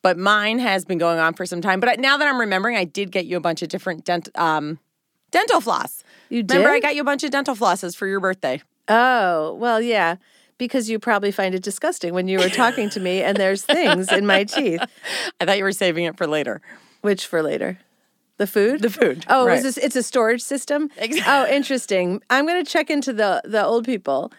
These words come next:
Speaker 2: and find out if that's a storage system or if it's something to do. I'm, I'm actually gonna ask a dentist. Like, what the heck? What is that?
Speaker 1: <laughs>
Speaker 2: Okay, so our conversation with Tori later on is going to be about anxiety.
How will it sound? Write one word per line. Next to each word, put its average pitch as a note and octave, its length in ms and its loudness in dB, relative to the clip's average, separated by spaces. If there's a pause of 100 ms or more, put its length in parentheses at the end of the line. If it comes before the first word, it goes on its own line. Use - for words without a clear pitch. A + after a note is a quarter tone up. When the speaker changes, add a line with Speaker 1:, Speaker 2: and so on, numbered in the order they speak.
(120)
Speaker 2:
and A3 120 -2
find A3+ 220 4
out A#3 120 2
if G#3 60 -8
that's A3+ 240 -6
a A3+ 60 -4
storage G#3+ 400 -2
system B3+ 460 -2 (240)
or A#3 140 2
if A#3 120 -2
it's B3 160 -4
something D#4+ 300 0
to F4 80 0
do. C#4+ 140 -2
I'm, D#4 180 2
I'm E4+ 160 0
actually F#4+ 280 -2
gonna A3 120 2
ask G3 180 0
a F#3 60 -2
dentist. D3+ 480 -4
Like, A3+ 160 -4
what F4 140 -4
the D4+ 100 0
heck? D#3+ 340 -4
What - 140 -4
is F3+ 160 -2
that? C3 260 0 (360)
Speaker 1:
<laughs> E4+ 260 -8
Speaker 2:
Okay, A3 400 2
so G3 760 2 (280)
our C4 680 2 (140)
conversation B3 760 -2
with G#3+ 140 0
Tori D#4 400 0
later G3+ 320 0
on G3 100 2
is G3+ 140 -4
going G3+ 200 2
to G3 80 -10
be G3 240 2 (160)
about F#3 440 2
anxiety. G3+ 840 0